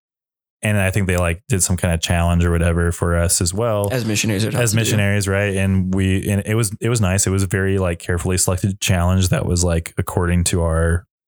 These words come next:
Speaker 1: like, willingness and beliefs and stuff like that. Um, but then, like, like, I had the opportunity to just be like, "Hey,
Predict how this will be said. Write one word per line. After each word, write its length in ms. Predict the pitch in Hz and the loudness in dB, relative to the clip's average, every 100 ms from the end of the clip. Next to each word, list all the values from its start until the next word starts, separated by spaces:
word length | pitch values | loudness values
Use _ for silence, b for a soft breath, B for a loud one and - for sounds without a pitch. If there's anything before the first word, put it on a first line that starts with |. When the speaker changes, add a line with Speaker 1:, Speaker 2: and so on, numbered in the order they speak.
| _ | _
Speaker 1:
like, 200 | 92 80 - 98 | -4 -4 -6 -2
willingness 600 | 95 85 82 85 - 92 | 0 2 2 2 0 0
and 240 | 92 101 | 2 2
beliefs 320 | 101 92 87 | 2 2 2
and 80 | - | 0
stuff 200 | - 85 | 0 0
like 120 | 120 | -2
that. 220 | - 87 - _ _ _ _ - | 0 -2 -4 _ _ _ _ -4
Um, 480 | 107 95 90 87 85 _ _ _ _ _ _ _ | 0 0 2 0 -2 _ _ _ _ _ _ _
but 160 | 113 101 | -6 -2
then, 280 | 110 104 98 | 0 0 2
like, 360 | 92 90 - _ _ _ _ _ _ _ - | 2 0 -4 _ _ _ _ _ _ _ -2
like, 220 | 90 - | 0 0
I 480 | 101 104 110 107 104 - - _ _ _ _ - | -2 0 2 0 -2 -6 -18 _ _ _ _ -6
had 220 | - 104 | -2 0
the 120 | 98 | 2
opportunity 440 | 92 92 - 95 92 | 0 -2 0 2 2
to 80 | 87 | 2
just 220 | 87 - | 0 0
be 140 | 92 | 0
like, 360 | 85 85 85 - _ - | 2 0 -2 -8 _ -4
"Hey, 380 | 95 85 80 | -2 0 -2